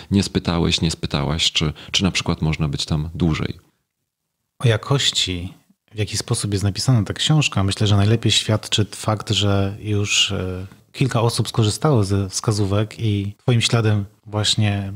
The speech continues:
Speaker 2: przebyło podróż do Tajlandii. Idąc dalej za tym tropem, zapytałbym cię o przede wszystkim integrację kulturową, bo to mnie też dosyć mocno zainteresowało i intryguje. Na ile, tak jak wspomniałem już w twoim opisie,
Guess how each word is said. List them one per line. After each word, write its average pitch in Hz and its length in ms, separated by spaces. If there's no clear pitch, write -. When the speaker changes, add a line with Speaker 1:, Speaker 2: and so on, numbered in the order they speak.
Speaker 2:
przebyło 113 340
podróż 98 400
do 98 280
Tajlandii. 101 560
Idąc 135 260
dalej 135 240
za 120 100
tym 110 140
tropem, 123 280
zapytałbym 113 560
cię 107 280
o 107 400
przede 117 280
wszystkim 110 300
integrację 127 520
kulturową, 98 480
bo 92 80
to 165 160
mnie 151 160
też 101 180
dosyć 101 360
mocno 101 500
zainteresowało 110 800
i 117 40
intryguje. 110 800
Na 107 120
ile, 143 380
tak 113 120
jak 113 120
wspomniałem 127 360
już 123 120
w - 40
twoim 117 220
opisie, 107 520